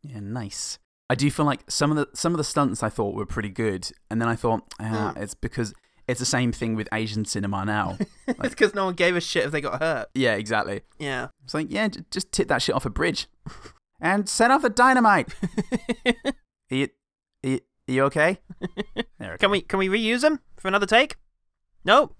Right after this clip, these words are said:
Speaker 2: get the other one out.
Speaker 1: <laughs>
Speaker 2: It's the worst time to be alive in.
Speaker 1: Fuck
Speaker 2: Um,
Speaker 1: me.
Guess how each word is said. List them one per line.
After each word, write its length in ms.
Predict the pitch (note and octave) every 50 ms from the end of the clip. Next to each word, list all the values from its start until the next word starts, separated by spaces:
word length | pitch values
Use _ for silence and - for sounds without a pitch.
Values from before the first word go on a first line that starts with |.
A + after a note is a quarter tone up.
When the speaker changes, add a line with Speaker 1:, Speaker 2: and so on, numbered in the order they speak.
| -
Speaker 2:
get 120 | - A#3 A3+
the 120 | A#3+ A#3
other 120 | A#3 G#3+
one 120 | F#3+ F3 E3+
out. 180 | D#3 B2+ - _ _ _ _ _ _
Speaker 1:
<laughs> 200 | _ _ - -
Speaker 2:
It's 680 | - - - - - - _ _ _ _ _ _ _ -
the 60 | C#3+
worst 480 | C3+ C3+ C#3 C#3+ D3 D3 C#3+ - -
time 180 | - D3 C3 B2
to 100 | - B2
be 60 | A#2 A#2+
alive 320 | A#2 A#2 B2 C3 C#3 C#3
in. 100 | B2 A#2+ _ _ _ _ _ _ _ _
Speaker 1:
Fuck 160 | - - -
Speaker 2:
Um, 200 | G#3+ B3+ C#4+ D4 D4
Speaker 1:
me. 40 | D4